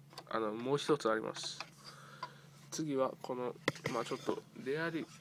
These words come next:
ティが低い方ですね。えっと、ライオトルーパー。ちょっと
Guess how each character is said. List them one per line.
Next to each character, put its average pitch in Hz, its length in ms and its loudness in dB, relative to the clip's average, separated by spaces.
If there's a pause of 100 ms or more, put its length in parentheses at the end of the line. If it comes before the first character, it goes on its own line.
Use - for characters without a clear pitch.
(320)
テ 143 120 -4
ィ 127 200 0
が 135 320 4 (320)
低 131 640 0
い 113 40 0
方 110 300 0
で 110 80 -8
す - 120 -2
ね。 170 100 2 (720)
え 113 100 4
っ 117 60 4
と、 - 180 2
ラ 139 120 6
イ 147 160 4
オ 143 160 4 (320)
ト 131 140 4
ル 123 100 6
ー 113 40 2
パ 95 140 -2
ー。 - 100 0 (840)
ち - 80 -10
ょ - 20 -6
っ - 40 -12
と - 120 -8